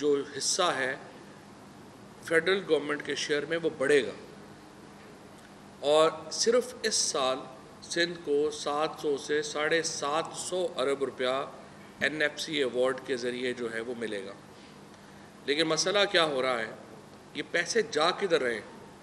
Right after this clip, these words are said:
जब इतना ज़्यादा पैसा सूबाई हुकूमत के पास आता है, तो हमारे एमपीए दोस्त भी बैठे हैं, हर इजलास में ये भी बात करते हैं कि जब इतना पैसा आपके पास आया, तो वो पैसा गया किधर?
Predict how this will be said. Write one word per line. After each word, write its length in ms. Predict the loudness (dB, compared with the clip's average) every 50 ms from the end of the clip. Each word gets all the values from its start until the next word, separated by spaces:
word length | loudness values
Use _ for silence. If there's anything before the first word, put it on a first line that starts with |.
| -20 -20 -20 -20 -20 -20 -20 -20 -20 -20 -20 -20 -20 -20 -10 2 2
जब 200 | 2 4 2 -2
इतना 440 | -8 -6 -4 -4 -2 0 2 2 2 2
ज़्यादा 420 | 2 2 2 2 4 4 4 2 2 2
पैसा 400 | 0 0 0 2 2 2 4 2 2
सूबाई 360 | 0 -2 0 0 2 2 2
हुकूमत 400 | 0 -2 -4 -4 -4 -4 -4 -4
के 80 | -4 -6
पास 380 | -4 0 0 2 2 2 0 -2
आता 280 | -6 -4 -2 0 0 2
है, 180 | 2 0 -2 -4 -6 -10 -16 -18 -18 -18 -20 -20 -20 -20 -20 -20 -20 -20 -20 -4 0
तो 100 | 2 4 6 6 6 4 4 0 -2 -8 -12 -14 -14 -8
हमारे 300 | -2 0 4 6 6 6
एमपीए 320 | 6 4 0 -2 -2 0 0
दोस्त 280 | 0 0 0 -2 -4
भी 80 | -6 -4
बैठे 300 | -2 0 0 0 0 -2
हैं, 220 | -2 -2 -4 -6 -10 -14 -16 -16 -6 -2
हर 180 | 0 2 2
इजलास 480 | 2 0 0 0 2 2 2 0 -2 -4 -6
में 100 | -6 -4
ये 140 | -4 -4 -4
भी 100 | -4 -4 -2
बात 260 | 0 0 0 -2 -4
करते 280 | -6 -8 -8 -6 -6 -6
हैं 220 | -6 -6 -6 -10 -12 -16 -18 -18 -18 -18 -18 -12 -10
कि 60 | -2
जब 220 | 0 0 0 0 -4
इतना 400 | -10 -10 -8 -6 -2 -2 0 -2 0 0
पैसा 340 | 2 2 2 2 0 0 0 0 0 -2
आपके 340 | -2 -2 -4 -4 -6 -6 -4
पास 320 | -2 -2 -2 -2 -2 -2 -4 0
आया, 260 | 2 4 4 4 4 2 0 -6 -12 -16 -18 -18 -20 -20 -18 -12 -2
तो 60 | 2
वो 80 | 2 4
पैसा 340 | 4 2 2 2 2 0 0
गया 260 | 0 2 4 6 6 4
किधर? 300 | 4 0 -4 -4 -6